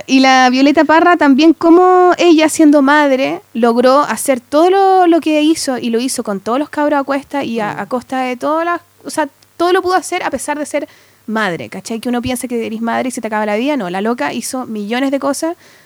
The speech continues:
Speaker 1: porque hay una fuerza más allá de ella que lo, no sé, que lo, que la motivaba. Y también, em,
Speaker 2: La Gabriela
Speaker 1: la Gabriela
Speaker 2: Mistral.
Speaker 1: Mistral también, que es otra madre, que también, que es muy divertido porque ella no fue madre,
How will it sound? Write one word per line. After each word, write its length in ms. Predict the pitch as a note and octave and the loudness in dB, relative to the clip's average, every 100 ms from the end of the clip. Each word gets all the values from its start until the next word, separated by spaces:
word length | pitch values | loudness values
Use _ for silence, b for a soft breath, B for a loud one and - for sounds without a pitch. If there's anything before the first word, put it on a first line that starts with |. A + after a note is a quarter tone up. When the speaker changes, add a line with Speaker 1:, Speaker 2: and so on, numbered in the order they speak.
| b _ | b _
Speaker 1:
porque 240 | A3 G3+ | -8 -4
hay 100 | A#3+ | -4
una 140 | B3+ A#3 | -4 -4
fuerza 300 | B3+ - B3 | -6 -6 -6
más 160 | A#3+ | -4
allá 300 | B3 B3 B3+ | -4 -2 -2
de 180 | C4 B3 | -2 -4
ella 220 | C4 C#4+ | -4 -4
que 100 | C#4 | -6
lo, 600 | B3 A#3 A3 G3 - F2 - | -6 -4 -4 -6 -10 -14 -14
no 140 | - | -12
sé, 220 | G3+ F#3+ F3 | -10 -10 -8
que 100 | G3 | -8
lo, 180 | G3+ G3+ b _ | -8 -10 b _
que 100 | G3+ | -2
la 60 | |
motivaba. 480 | G3+ G#3 A3+ F#3 F3+ b b b b b b | 0 0 0 0 -2 b b b b b b
Y 120 | C4+ C#4+ | -2 2
también, 580 | C#4+ C4 D4 D#4+ D#4+ - | 2 2 2 4 4 2
em, 680 | B3+ B3 B3 A#3+ A#3 A3+ G#3+ - - | 0 2 2 0 -2 -4 -8 -14 -10
Speaker 2:
La 140 | G#3+ | -8
Gabriela 320 | G3+ G3+ G#3 G3 | -6 -6 -10 -6
Speaker 1:
la 100 | G3+ | -2
Gabriela 300 | G3+ G#3 A3 | 0 0 0
Speaker 2:
Mistral. 360 | G#3+ - B3+ A#3+ | -4 -2 0 0
Speaker 1:
Mistral 60 | G3 | -4
también, 240 | F#3+ F#3 | -8 -6
que 100 | A3 | -4
es 60 | A3 | -6
otra 200 | A3 A3+ | -4 -2
madre, 360 | B3+ B3 G#3 | 0 -2 -4
que 80 | G3 | -8
también, 360 | G3+ G#3 A#3+ G#3+ | -8 -6 -6 -6
que 100 | G#3 | -8
es 60 | |
muy 180 | G3+ A#3+ | -4 -4
divertido 340 | B3 C4 C#4+ B3 | -2 -2 -2 -2
porque 160 | A#3+ | -2
ella 100 | A#3 | -2
no 120 | A#3+ | -2
fue 180 | - C#4 | -2 2
madre, 540 | C#4+ D4+ B3+ B3 D4+ | 2 2 0 -2 -4